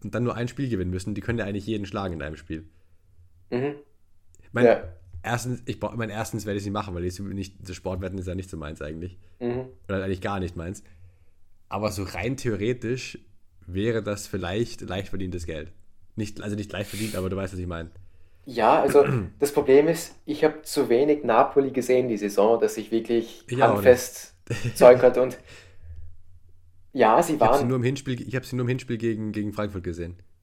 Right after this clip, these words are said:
Speaker 1: in der Konferenz.
Speaker 2: Mhm. Ja, ich auch.
Speaker 1: Und da waren sie,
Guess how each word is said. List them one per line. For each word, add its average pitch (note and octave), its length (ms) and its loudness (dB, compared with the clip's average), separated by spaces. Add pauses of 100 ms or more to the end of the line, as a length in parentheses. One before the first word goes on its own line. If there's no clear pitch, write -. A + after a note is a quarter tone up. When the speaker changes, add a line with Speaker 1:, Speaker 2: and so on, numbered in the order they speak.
(180)
Speaker 1:
in G#2+ 100 -8
der G2 100 -4
Konferenz. F2 540 -8 (320)
Speaker 2:
Mhm. D3+ 260 -4 (340)
Ja, C3+ 140 8
ich A#2 120 4
auch. F2+ 340 2
Speaker 1:
Und G#2 80 -8
da G2+ 80 -4
waren G2+ 140 -2
sie, G#2 80 -12